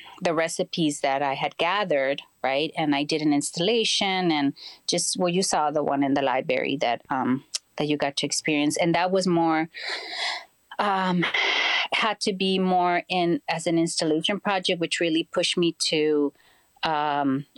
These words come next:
extend the idea of the prison gourmet, just not just from being a, you know, a performance piece, but also on what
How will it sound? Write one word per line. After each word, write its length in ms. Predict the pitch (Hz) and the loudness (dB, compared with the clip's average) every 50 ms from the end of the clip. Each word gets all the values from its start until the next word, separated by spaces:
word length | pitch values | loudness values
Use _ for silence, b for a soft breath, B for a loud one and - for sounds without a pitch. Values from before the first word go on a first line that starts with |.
| - | -6
extend 640 | 185 180 - - - - - 202 190 196 214 220 208 | -6 -4 -4 -4 -4 0 0 2 2 2 2 2 2
the 140 | 190 185 165 | 2 2 2
idea 520 | 160 156 160 - 165 160 160 160 151 143 - | 0 0 0 0 0 2 2 2 2 2 0
of 160 | 165 156 156 | 0 0 -2
the 80 | 151 147 | -2 -4
prison 320 | - - 156 - 156 160 | -4 -4 -4 -2 0 0
gourmet, 380 | 151 147 147 151 147 139 147 147 | 0 2 2 2 2 2 0 0
just 520 | - - 160 156 151 151 - - - - _ _ | 0 0 0 0 0 -2 -4 -6 -8 -10 _ _
not 300 | - 170 165 151 151 - - _ - | 0 2 2 2 0 -4 -6 _ -4
just 320 | - 160 156 - - - | -2 -2 -2 -2 -4 -4
from 180 | - 160 147 143 | 0 0 2 2
being 460 | 147 143 143 143 147 143 147 143 - - - | 2 2 2 2 2 2 2 2 0 -2 -2
a, 520 | 170 156 147 147 143 143 143 143 139 139 - | -2 0 0 0 0 0 0 0 0 -2 -2
you 160 | 165 156 143 | -2 0 0
know, 280 | 135 131 127 127 - - - | 0 0 0 0 -2 -2 -2
a 120 | 156 143 - | -4 -4 -4
performance 540 | _ - - - 151 139 170 220 247 247 | _ -10 -6 -4 -2 0 0 0 0 -2
piece, 280 | - - 277 269 262 - | -2 0 0 0 0 0
but 160 | - - 160 151 | -2 0 0 2
also 560 | 143 156 165 - - 170 156 147 143 - - _ - | 0 0 -2 -2 0 0 2 2 0 -2 -4 _ -4
on 240 | 147 139 139 139 - - - _ - | -2 0 0 0 -2 -4 -10 _ -6
what 400 | - 165 156 165 170 160 160 160 | -2 0 2 2 2 2 0 -2